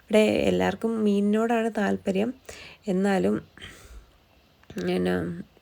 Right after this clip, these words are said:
ഇപ്പോൾ പേടിച്ചിട്ട് മീൻ മേടിക്കണ്ടെന്ന് വിചാരിച്ചു കേട്ടോ. കുറേ ദിവസമായി നമ്മൾ മീൻ മേടിച്ചിട്ട് കേട്ടോ. അപ്പോൾ ഞാൻ,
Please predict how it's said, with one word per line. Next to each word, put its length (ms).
ഇപ്പോൾ 260
പേടിച്ചിട്ട് 580
മീൻ 200
മേടിക്കണ്ടെന്ന് 720
വിചാരിച്ചു 380
കേട്ടോ. 220
കുറേ 180
ദിവസമായി 320
നമ്മൾ 140
മീൻ 180
മേടിച്ചിട്ട് 360
കേട്ടോ. 200
അപ്പോൾ 200
ഞാൻ, 120